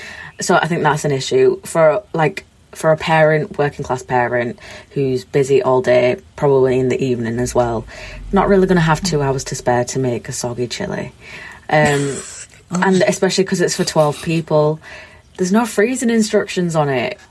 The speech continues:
Speaker 1: For us
Speaker 2: Ah.
Speaker 1: batch cook people, we love freezer instructions. But yeah, no freezing instructions. It took way too long to make, and the end result was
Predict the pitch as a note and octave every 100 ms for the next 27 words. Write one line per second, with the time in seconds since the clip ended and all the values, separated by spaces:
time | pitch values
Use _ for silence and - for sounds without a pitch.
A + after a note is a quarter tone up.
0 | _ - - G#3 G#3+ A3+ F3+ F#3+ G#3 A3
1 | - - G#3 - F3 E3+ D3+ D3 D#3+ D#3+
2 | F3+ E3 - F3 F3 E3 E3 D#3+ D3+ C3
3 | - A#2+ B2 - E3+ D3+ D3 B2+ E3 F#3
4 | F#3+ E3 C#3 C#3 C#3+ C#3+ - D3 C#3 C3
5 | - D#3 - D#3 - - - C#3+ C3+ C3+
6 | B2+ A#2+ B2 - B2+ B2 A#2+ - - C3
7 | B2+ B2 C3+ B2+ - - C#3 C3+ C3+ -
8 | - - - C#3+ C3 C3 B2 B2 A#2+ A2